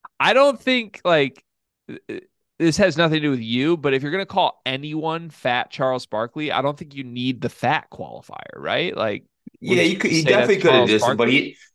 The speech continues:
Speaker 2: but he didn't want me reaching back to, like, Barkley seventy-sixers highlights when he was, like, very svelte. He wanted to make sure that I was later career Charles, and I respect that.
Speaker 1: I mean, they called the man Round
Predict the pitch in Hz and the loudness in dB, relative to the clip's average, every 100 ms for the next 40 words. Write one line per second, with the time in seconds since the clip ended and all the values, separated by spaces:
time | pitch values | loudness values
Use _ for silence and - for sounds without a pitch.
0 | _ 127 139 147 135 123 117 101 104 107 | _ 0 2 0 0 0 0 -4 -6 -6
1 | 104 95 98 95 101 92 87 87 95 92 | -8 -2 -2 -2 -4 -6 -8 -8 -6 -6
2 | 90 98 92 - 95 90 90 - 92 98 | -6 -8 -8 -8 -8 -8 -10 -8 -6 -4
3 | 92 95 98 98 101 101 - - 92 92 | -4 0 2 2 2 0 -4 -10 -8 -6
4 | 90 85 85 76 - - - - 92 98 | -8 -6 -8 -4 -4 -4 -8 -4 0 0
5 | 90 - 104 98 101 95 92 92 92 87 | 0 -4 -6 -2 -2 -2 -6 -4 -6 -6
6 | - 101 95 87 - _ _ _ _ _ | -6 -2 0 -2 -8 _ _ _ _ _
7 | _ 95 90 85 87 82 82 - - _ | _ 0 2 0 0 -2 -4 -8 -20 _
8 | 98 92 90 85 - 90 87 - - - | -4 -2 -2 -4 -4 -6 -6 -8 -8 -8
9 | 98 98 - 98 95 90 - - - - | -6 -8 -8 -4 -4 -4 -8 -12 -12 -18
10 | - - _ _ _ _ _ 117 123 117 | -18 -20 _ _ _ _ _ -10 -8 -8
11 | - 165 165 117 104 101 98 95 90 95 | -6 -4 -2 -4 -10 -8 -6 -6 -8 -6
12 | 95 101 104 101 101 | -4 -2 -4 -8 -16